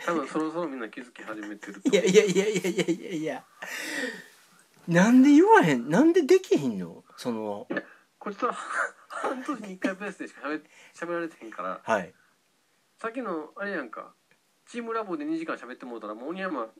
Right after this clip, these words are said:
Speaker 1: 喋る時間ないからな。
Speaker 2: いやいやいやいやいやいやいや。チームラボコンパクトにまとめたやんけ。
Speaker 1: <laughs> 十分ぐらいやったな。
Speaker 2: <laughs>
Speaker 1: あ、そう。あれやっぱ分かる人は分かるんやね。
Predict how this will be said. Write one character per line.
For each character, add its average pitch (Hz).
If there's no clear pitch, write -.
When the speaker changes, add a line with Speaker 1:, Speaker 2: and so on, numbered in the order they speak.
Speaker 1:
喋 165
る 165
時 262
間 -
な 123
い -
か -
ら 190
な。 254
Speaker 2:
い 226
や -
い 254
や -
い -
や 302
い -
や 240
い 254
や 202
い -
や -
い 185
や。 139
チ 262
ー -
ム 277
ラ 262
ボ 156
コ 285
ン 262
パ 165
ク -
ト 139
に 135
ま 190
と 262
め 147
た 101
や 92
ん 92
け。 82
Speaker 1:
<laughs> -
十 160
分 160
ぐ 147
ら 104
い -
や -
っ -
た -
な。 101
Speaker 2:
<laughs> 98
Speaker 1:
あ、 -
そ 90
う。 -
あ 156
れ 185
や 165
っ -
ぱ 160
分 170
か 185
る 180
人 123
は 117
分 -
か 131
る 110
ん -
や -
ね。 123